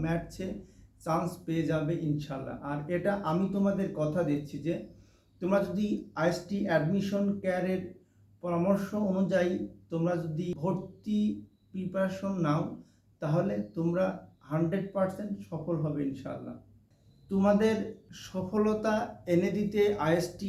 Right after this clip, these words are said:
অ্যাডমিশন কেয়ারের টিউটর বৃন্দ দৃঢ় প্রতিজ্ঞাবদ্ধ। তোমাদের সফলতাই আমাদের অনুপ্রেরণা। এখন তোমরা প্রশ্ন করতে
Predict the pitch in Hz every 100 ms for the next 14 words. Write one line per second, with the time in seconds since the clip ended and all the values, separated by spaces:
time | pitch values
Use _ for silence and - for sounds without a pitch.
0 | 208 165 151 151 185 196 190 185 175 170
1 | 165 175 175 170 165 165 185 180 185 151
2 | 151 151 160 - - - - - - 147
3 | 175 175 208 - 180 160 180 147 175 151
4 | 147 127 - - - - - - - 175
5 | 202 214 214 214 - 180 175 202 202 202
6 | 208 - - 156 160 156 190 - - 175
7 | 180 170 156 135 127 123 113 - - -
8 | - - 180 208 233 220 226 220 - 214
9 | 208 226 196 170